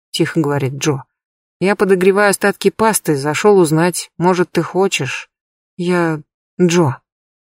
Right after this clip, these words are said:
Джо, у нас договорённость насчёт завтрака.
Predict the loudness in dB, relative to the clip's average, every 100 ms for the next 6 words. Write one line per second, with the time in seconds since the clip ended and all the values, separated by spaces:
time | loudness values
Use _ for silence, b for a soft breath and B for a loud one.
0 | -4 -2 -2 0 0 0 0 2 2 2
1 | 0 -2 -2 -2 -2 -2 -4 -4 -6 -12
2 | -10 -14